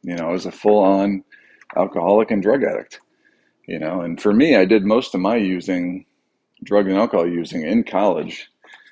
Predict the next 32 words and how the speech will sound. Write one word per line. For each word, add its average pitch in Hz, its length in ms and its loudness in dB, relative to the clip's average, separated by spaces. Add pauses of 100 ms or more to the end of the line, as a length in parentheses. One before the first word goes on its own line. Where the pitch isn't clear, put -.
(240)
Um, 78 380 -18 (260)
so - 160 -6
I 95 80 2
never 98 260 4
really 92 580 2 (760)
saw 92 300 0
it 90 100 -4
get 92 180 -4
too 101 160 -2
out 85 120 2
of 82 60 -6
hand. 95 360 -2
But, 82 220 -4 (340)
you 92 140 -8
know, 82 80 -6
I, 101 340 2
I 104 40 4
have 90 100 0
a 85 320 -2 (420)
daughter 92 320 2
in 87 80 -4
college 120 320 2
right 85 180 -4
now, 87 220 -6
and 87 140 -8
she's, 95 500 -12 (240)
she's - 300 -16
doing 95 260 -2
well, 104 300 6
which - 180 -8
is 78 140 -18
wonderful 98 520 -6